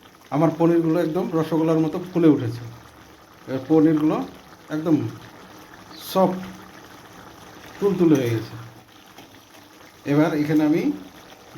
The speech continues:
দিয়ে দেব এক চামচ চিনি। এটা মিষ্টির জন্য না, এটা একটা ফ্লেভার আসবে, মানে স্বাদটা, টেস্টটা বাড়াবে। আর এখানে আমি দিয়ে দিব লং,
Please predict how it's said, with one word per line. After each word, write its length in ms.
দিয়ে 180
দেব 200
এক 160
চামচ 320
চিনি। 320
এটা 200
মিষ্টির 400
জন্য 140
না, 60
এটা 220
একটা 140
ফ্লেভার 380
আসবে, 240
মানে 160
স্বাদটা, 300
টেস্টটা 280
বাড়াবে। 320
আর 160
এখানে 180
আমি 160
দিয়ে 200
দিব 100
লং, 260